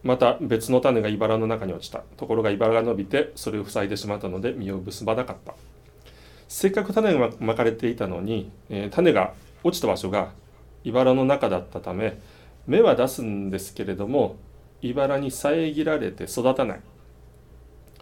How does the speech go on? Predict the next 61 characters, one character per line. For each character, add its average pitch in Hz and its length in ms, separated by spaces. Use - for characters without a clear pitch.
御 117 80
言 156 400
葉 175 120
を 127 100
聞 147 240
い - 40
て 294 120
学 165 280
ん 180 80
で 143 80
は 117 80
い 117 80
く 156 140
ん 151 100
だ 107 120
け 101 120
ど、 107 380
こ - 180
の 131 80
世 131 100
の 127 120
流 127 200
れ 127 120
と - 140
か、 - 200
富 143 220
で 92 120
す - 100
ね、 120 120
wealth 101 300
っ - 20
て 98 80
英 92 100
語 101 100
で 95 80
言 95 100
い 107 40
ま 117 80
す - 100
け 98 80
れ 85 60
ど 82 80
も、 85 120
富 151 240
に 113 200
よ 95 120
る 90 160
惑 87 220
わ 87 120
し、 - 240
そ - 120
し 110 60
て 117 100
い 107 80
ろ 135 120
ん 147 120
な 143 100
誘 143 180
惑 139 200
と 143 120
か、 - 180